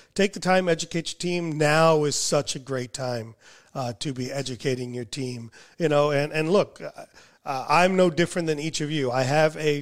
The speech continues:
coach that we bring into our practice. I bring, uh, my good friend Holly Bryant into our practice. Uh, she's done phenomenal work for us, and, you know, she focuses on motivating our team and, and, and all those things that,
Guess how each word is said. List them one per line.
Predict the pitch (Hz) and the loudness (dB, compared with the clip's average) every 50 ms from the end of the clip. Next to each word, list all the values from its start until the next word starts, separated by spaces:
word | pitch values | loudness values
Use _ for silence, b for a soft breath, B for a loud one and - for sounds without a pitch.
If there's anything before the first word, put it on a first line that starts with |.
| 139 _ | -6 _
coach | - - 165 170 165 - - | -2 0 0 0 0 -2 -4
that | 160 151 | -6 -6
we | 160 | -6
bring | 139 151 156 156 | -4 -4 -2 -2
into | 160 151 143 156 | -2 -2 -2 -2
our | 151 143 | -2 -2
practice. | - 160 156 160 170 - - 175 170 151 - | 0 0 -2 -2 -2 -2 -4 -4 -4 -4 -4
I | 147 139 135 | -4 -4 -4
bring, | 131 147 151 147 147 147 135 B B B B B | -4 -4 -4 -4 -4 -6 -10 B B B B B
uh, | B 147 139 139 139 | B -2 -2 0 0
my | 143 135 135 | 0 0 0
good | 135 156 147 - | -2 -4 -4 -2
friend | - 156 147 131 | -2 -2 0 0
Holly | 131 151 156 147 | 0 0 0 0
Bryant | 131 143 147 151 156 151 156 - | 0 2 2 2 4 2 0 -2
into | 151 147 143 - 147 147 | -4 -6 -6 -4 -4 -4
our | 135 | -4
practice. | 135 - 151 147 147 - _ - 160 160 147 - - | -2 -2 -2 -2 -2 -2 _ -6 -6 -4 -4 -4 -4
Uh, | 139 127 123 113 - B B B B B | -4 -6 -6 -8 -10 B B B B B
she's | B - 151 135 | B -6 -4 0
done | 139 151 143 135 | 2 2 2 2
phenomenal | - - 143 143 143 143 151 151 151 147 143 | 0 -4 -2 0 2 2 0 0 0 -2 0
work | 131 147 151 151 - - | 0 0 0 0 -2 -4
for | - 165 160 156 | -2 0 2 2
us, | 160 160 147 - - | 2 0 0 -4 -4
and, | 139 131 120 120 - B B B B B | -6 -8 -10 -12 -16 B B B B B
you | - 170 | -4 -2
know, | 151 147 131 | -2 0 -2
she | - - 185 | -2 -2 -2
focuses | 170 - - 165 151 - - 147 - 180 160 156 | -2 0 0 0 0 0 -2 -6 -4 -4 -2 0
on | 151 147 135 | 0 0 0
motivating | 139 147 151 151 151 147 151 156 147 156 151 143 | 2 2 2 2 4 4 2 2 2 0 -2 -4
our | 139 120 | -4 -4
team | - - 160 165 160 160 156 156 | -6 -6 -4 -4 -2 -2 -2 -4
and, | 143 127 120 - B B B B B | -4 -6 -8 -12 B B B B B
and, | - 143 135 135 135 135 - | -8 -6 -6 -6 -8 -8 -8
and | 147 139 139 147 | -6 -6 -4 -2
all | 147 156 165 170 170 | 2 4 4 4 4
those | 175 175 160 - | 2 -2 -2 -4
things | - - 175 165 165 165 147 135 | -4 -2 -2 -2 -2 -2 -2 -2
that, | 143 143 143 143 - - | 0 0 0 -2 -4 -8